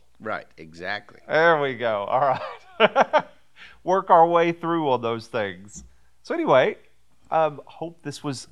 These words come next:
Speaker 2: uh, encouraging, helpful, maybe thought-provoking to you out there.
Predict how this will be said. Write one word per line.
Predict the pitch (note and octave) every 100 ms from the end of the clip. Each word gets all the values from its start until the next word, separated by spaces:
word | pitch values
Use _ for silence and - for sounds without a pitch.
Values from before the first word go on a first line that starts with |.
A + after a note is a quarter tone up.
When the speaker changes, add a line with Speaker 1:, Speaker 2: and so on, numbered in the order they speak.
| - B2+
Speaker 2:
uh, | A2 G#2+ - -
encouraging, | G#2 - B2 D3 B3 E4+
helpful, | D#3 D#3 - A3 B3 B3 -
maybe | C3+ C3+ C#3 C#3 C3+
thought-provoking | C3+ A#2+ - C#3+ B2+ D3+ G#3+ A3+ G#3
to | -
you | F3+ E3 D#3+
out | D#3+ F3+
there. | F#3 C#4+